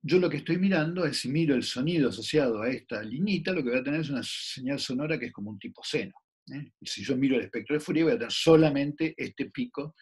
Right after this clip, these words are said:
que es esta, esto que estoy mostrando aquí, ¿eh? Entonces, de vuelta, esto, esta señal sonora sería una ventanita temporal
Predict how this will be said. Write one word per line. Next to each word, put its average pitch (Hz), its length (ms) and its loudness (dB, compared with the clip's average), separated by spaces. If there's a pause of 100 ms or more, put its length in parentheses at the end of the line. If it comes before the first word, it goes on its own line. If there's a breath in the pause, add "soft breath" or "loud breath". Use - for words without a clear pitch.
(220 loud breath)
que 110 100 -4
es 101 240 -10
esta, 123 440 -6 (140)
esto 110 260 -10
que 101 60 -16
estoy 98 200 -12
mostrando 95 380 -10
aquí, - 160 -20 (280)
¿eh? 104 120 -18 (200 loud breath)
Entonces, - 260 -8
de 139 120 0
vuelta, 131 460 2
esto, - 440 -4 (100)
esta 139 380 0
señal 127 340 -4
sonora 165 500 0 (240 loud breath)
sería 127 300 0
una 131 140 0
ventanita 117 680 -2
temporal 151 580 -2